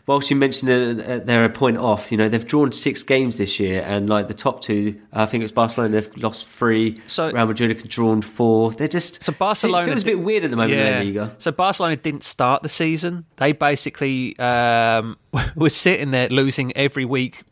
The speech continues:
Speaker 2: waiting for Messi to come back. And Messi's come back, and he has been fucking incredible.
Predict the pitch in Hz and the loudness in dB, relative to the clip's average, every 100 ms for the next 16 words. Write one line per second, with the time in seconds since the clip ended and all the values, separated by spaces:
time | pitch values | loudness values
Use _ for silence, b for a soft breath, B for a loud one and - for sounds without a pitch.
0 | - 135 131 127 131 135 120 123 127 - | -14 -2 0 0 -6 -4 -2 -2 -4 -4
1 | 147 131 131 156 - - B B B 147 | -2 0 0 -2 -4 -18 B B B -4
2 | 143 165 160 160 - 143 143 139 - 131 | 0 0 0 -4 -2 -2 0 -2 -6 -6
3 | 131 135 127 - 131 123 117 - 131 - | -2 0 -2 -2 -2 -2 -4 -2 -2 -2
4 | 127 123 120 139 113 110 85 | -4 -4 -2 0 0 -2 -8